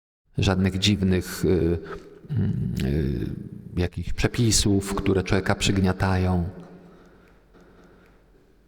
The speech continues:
To nie znaczy, że nie ma jakichś reguł, no. <laughs> Jakieś reguły zawsze są, ale, mm, istotą bycia Kościołem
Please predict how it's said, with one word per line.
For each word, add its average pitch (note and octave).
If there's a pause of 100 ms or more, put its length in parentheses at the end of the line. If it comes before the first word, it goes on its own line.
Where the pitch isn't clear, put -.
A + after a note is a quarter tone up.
(180)
To -
nie D#3+
znaczy, F#3
że G2+
nie G2+
ma G2+
jakichś A2
reguł, F#2+
no. F#2+ (640)
<laughs> -
Jakieś A2
reguły A2
zawsze C3
są, E2 (760)
ale, G#2+
mm, G2+ (1900)
istotą A#2+
bycia G#2+
Kościołem G#2